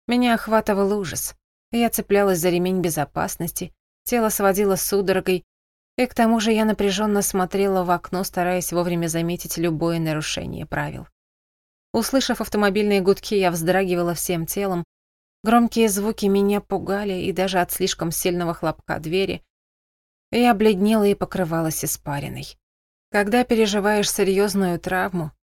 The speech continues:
память не преминет лишний раз напомнить о самых страшных мгновениях. Возможно, пытается таким образом защитить, не дает забыть о подстерегающих угрозах.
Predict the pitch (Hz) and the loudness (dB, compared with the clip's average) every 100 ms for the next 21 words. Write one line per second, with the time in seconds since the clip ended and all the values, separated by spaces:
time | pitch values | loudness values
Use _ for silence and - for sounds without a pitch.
0 | _ 214 220 214 - 220 214 208 202 214 | _ 2 2 2 2 0 4 4 4 4
1 | 202 190 190 196 180 185 190 175 - 196 | 4 2 2 0 0 0 0 -2 0 0
2 | 185 170 170 - 202 196 - - 180 180 | 0 0 0 0 0 -2 -4 -4 -4 -2
3 | 185 175 180 170 170 156 151 143 113 113 | -6 -6 -4 -2 -2 -2 -4 -6 -8 -10
4 | - - _ _ _ _ _ _ _ _ | -12 -16 _ _ _ _ _ _ _ _
5 | _ _ 240 240 233 262 233 226 220 233 | _ _ 2 4 4 4 4 2 2 2
6 | 233 226 214 208 214 214 220 202 208 208 | 2 0 -2 -2 0 2 2 2 2 2
7 | 202 190 - 190 - - - - - _ | 0 0 -2 -4 -4 -8 -8 -12 -14 _
8 | _ _ _ 226 233 220 233 247 208 220 | _ _ _ 0 4 4 4 4 2 2
9 | 190 226 - 202 196 - 202 185 180 180 | 2 0 -2 0 -2 0 0 0 0 0
10 | 175 - 170 190 165 156 139 139 - | 0 -4 -6 -6 -4 -4 -4 -8 -10